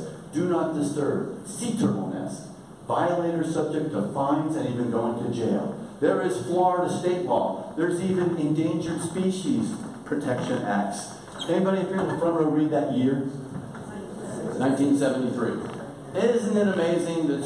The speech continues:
Supreme Court makes a decision in nineteen seventy-three that there is no protection of the lives of the preborn,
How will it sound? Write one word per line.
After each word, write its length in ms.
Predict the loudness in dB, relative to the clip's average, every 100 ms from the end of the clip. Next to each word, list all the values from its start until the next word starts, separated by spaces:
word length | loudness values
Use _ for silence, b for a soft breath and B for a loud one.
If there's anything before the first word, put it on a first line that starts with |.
| -2
Supreme 340 | -2 0 0 0
Court 180 | 0
makes 200 | 0 0
a 20 | 0
decision 460 | 0 2 2 2
in 80 | 2
nineteen 400 | 2 0 -2 0
seventy-three 540 | 0 0 -2 -2 0
that 200 | 2 2
there 160 | 0 -2 0
is 240 | 0 0
no 160 | 0 0
protection 400 | 0 0 0 0
of 60 |
the 80 | 0
lives 340 | 2 2 0 -2
of 140 | -2
the 60 | 0
preborn, 560 | 0 2 2 2 -2